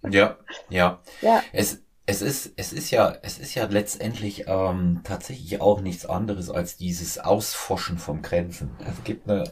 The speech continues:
Speaker 1: es gibt eine ganz an-, interessante wissenschaftliche Betrachtungsweise, ähm, zu dem, zu dem Thema außergewöhnliche Leistung. Ähm, da ist einmal, ähm, also f-, physisch, mental, ne?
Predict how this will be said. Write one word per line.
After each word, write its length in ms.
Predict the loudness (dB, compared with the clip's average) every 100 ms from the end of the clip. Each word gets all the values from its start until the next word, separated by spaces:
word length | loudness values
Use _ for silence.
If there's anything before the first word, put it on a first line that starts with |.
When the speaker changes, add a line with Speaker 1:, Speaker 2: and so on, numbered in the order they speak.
| -12
Speaker 1:
es 120 | -6
gibt 180 | -4 -2
eine 120 | 0
ganz 240 | 2 0
an-, 220 | 0 -2 0
interessante 600 | -4 -2 -2 0 0 -2
wissenschaftliche 640 | -2 -2 -2 -4 -4 -8
Betrachtungsweise, 1000 | -4 -2 -2 -2 -4 0 2 2 2 -2 -4 -16 -16 -16 -18 -18 -14 2
ähm, 760 | 8 8 10 8 4 2 -6 -18 -18 -8
zu 180 | -4
dem, 480 | 0 2 2 2 0
zu 140 | -6 -4
dem 200 | -2 0
Thema 320 | 2 4 6
außergewöhnliche 840 | 6 2 0 -6 -4 -2 0 0 2
Leistung. 720 | 4 4 2 -4 -4 -4 -6 -10 -20 _ _ -16
Ähm, 480 | -12 -10 -12 -14 -10
da 100 | -8
ist 180 | -4 0
einmal, 680 | 0 4 4 4 2 -4 -6
ähm, 280 | -4 -4 -4
also 200 | -6 -6
f-, 240 | -8 -16 -14
physisch, 680 | -6 2 2 2 -4 -8 -12 -6
mental, 560 | -4 2 4 4 2
ne? 260 | -2 -4 -6